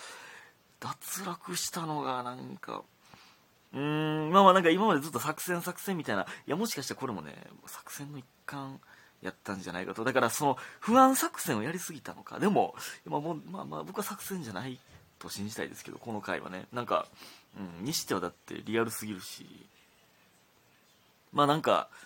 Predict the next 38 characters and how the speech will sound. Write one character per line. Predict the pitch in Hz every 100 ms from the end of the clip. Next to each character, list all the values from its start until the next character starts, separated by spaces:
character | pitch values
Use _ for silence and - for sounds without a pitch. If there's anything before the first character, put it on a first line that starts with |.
| - -
う |
ー |
ん、 | 131 139 131 117 107 98 90 76 76 - _ _ _ _ _ _ _ _
い | 139 170
い |
回 | 156 202 160
で |
も | 110 95 87
あ |
り | 98
ま | 120
し | -
た |
け | 95
ど | 90
ね。 | 101 104 - - - - - - _ _ - _ _
最 | - 120 143
後 | 139
の | 131 117 110 110 107 107 107
別 | 117 139
れ | 127
の | 127
と | 120
こ | 123
ろ | 120
も、 | 113 104 98 95 92 87 87 92 - - - - _
最 | - 101 98
低 | 107
な | 104
こ |
と | 95 101
し |
た | -
な、 | 95 104
み | 95
た | 87
い |
な。 | 85 82 78